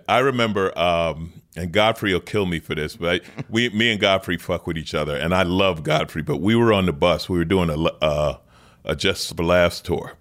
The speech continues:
Speaker 1: and, you know, Godfrey was just going and going, and finally I just said, "Godfrey, shut <laughs> up!" And, and the, the whole bus was like, "Thank you," 'cause
Speaker 2: Yeah.
Speaker 1: they were all scared to say it. <laughs>
Speaker 2: Of
Speaker 1: You
Speaker 2: course.
Speaker 1: know?
Speaker 2: Yeah,
Speaker 1: And,
Speaker 2: of course.
Speaker 1: and, but, but we could say it because we're cool with
Speaker 2: Yeah.
Speaker 1: each other.
Speaker 2: Yeah,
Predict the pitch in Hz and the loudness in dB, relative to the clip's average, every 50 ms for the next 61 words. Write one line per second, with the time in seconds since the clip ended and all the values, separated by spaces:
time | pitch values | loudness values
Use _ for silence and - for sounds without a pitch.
0 | _ _ _ _ _ _ - - 143 160 170 175 98 92 90 82 104 117 123 120 | _ _ _ _ _ _ -12 -6 -2 0 0 2 0 0 0 2 2 2 2 2
1 | - 101 92 90 85 - 87 85 - 82 80 95 98 98 92 90 82 82 80 87 | 0 0 -2 -2 0 0 -2 -2 -2 0 2 2 4 4 4 2 0 0 0 0
2 | 85 85 82 76 - - - 95 104 - - 135 131 131 123 113 104 98 101 101 | 0 0 0 -2 -2 -4 -2 -4 -4 -2 0 0 0 2 4 4 4 4 4 4
3 | 90 104 104 - - 113 101 - - - - - - - _ _ _ - 226 233 | 4 2 0 0 0 -2 -4 -4 -6 -12 -18 -20 -20 -20 _ _ _ 0 2 2
4 | 240 247 - - - 101 85 76 - - - _ - - - - - - - 269 | 0 0 -2 -4 -2 -2 -2 -2 -4 -8 -10 _ -2 0 2 2 2 2 2 4
5 | 277 269 - - - - - - - - - - 262 277 254 - - - - - | 4 2 2 0 -4 -12 -16 -18 -18 -6 -2 0 2 2 2 2 0 -2 -6 -10
6 | - - - 123 127 117 117 - - 123 123 120 123 - - 113 123 - - 123 | -8 -4 0 0 0 0 -2 -2 -2 -2 0 0 -2 -2 -4 -6 -6 -2 0 2
7 | 127 160 185 185 156 139 170 160 143 - 143 127 110 127 120 117 104 - - - | 4 4 4 4 4 4 2 2 2 0 -2 -2 0 0 0 0 -2 -2 -8 -14
8 | - - _ - - - 135 170 196 175 - - 139 110 147 175 151 - 160 165 | -18 -20 _ -20 -4 0 2 4 4 2 2 0 0 0 2 2 4 4 4 4
9 | 175 180 180 180 170 156 - - - - 160 165 160 151 139 143 - - - 262 | 4 4 4 4 4 4 0 -2 -2 0 2 2 2 2 0 -2 -4 0 2 2
10 | 254 175 110 110 - - - - - - 269 - - - 208 185 170 117 185 160 | 2 2 0 -2 -4 -4 -2 -2 2 2 2 2 2 2 0 2 2 2 2 2
11 | 143 139 143 151 - 127 131 135 127 147 139 131 - - - - - - - _ | 2 0 -2 -2 -2 -2 -2 0 0 0 0 0 -2 -8 -18 -18 -18 -18 -6 _
12 | 135 139 139 131 131 160 185 - - 147 123 - - - 131 123 120 117 - 98 | 0 0 2 2 0 0 0 0 0 -2 -2 -2 -2 0 2 2 2 2 0 -2
13 | 110 - - 123 117 107 113 113 107 - - - 185 208 196 170 143 127 117 110 | -6 -2 0 0 0 2 0 0 -2 0 0 2 2 4 4 4 4 4 4 2
14 | 107 - - - 107 98 95 95 92 90 87 87 | 2 0 0 2 4 4 4 4 4 4 2 0